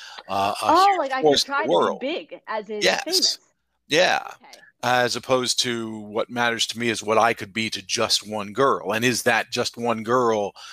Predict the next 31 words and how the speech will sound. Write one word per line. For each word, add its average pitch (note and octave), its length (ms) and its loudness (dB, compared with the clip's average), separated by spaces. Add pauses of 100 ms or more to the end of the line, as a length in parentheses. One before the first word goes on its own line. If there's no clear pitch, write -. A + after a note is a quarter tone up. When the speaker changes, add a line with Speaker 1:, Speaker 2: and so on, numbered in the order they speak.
(180)
Speaker 1:
the G#2+ 240 0
addressee A2+ 800 2
of G#2+ 220 -4
Wouldn't G#2+ 300 0
It - 140 -4
Be G2+ 100 -6
Nice? - 720 0 (460)
Or F#2 80 2
has, - 640 0
has, G#2 420 -2
have G#2 140 -4
they G#2+ 120 0
broken A#2 360 2
up G#2+ 240 0 (320)
one B2 380 2
too B2+ 200 2
many A2 280 2
times? F#2+ 800 0 (260)
Speaker 2:
Mm-hmm. G#3+ 300 -8
Speaker 1:
Um, F2+ 400 -6 (500)
so, C3+ 140 2
yeah. F3+ 180 8
Speaker 2:
When A#3+ 120 6
I C4 180 4
heard, C4 360 0
when A3+ 200 2
I A#3+ 120 6
heard A3 300 0
big, G3+ 300 -2
I F#3+ 160 -2
thought F3+ 340 -6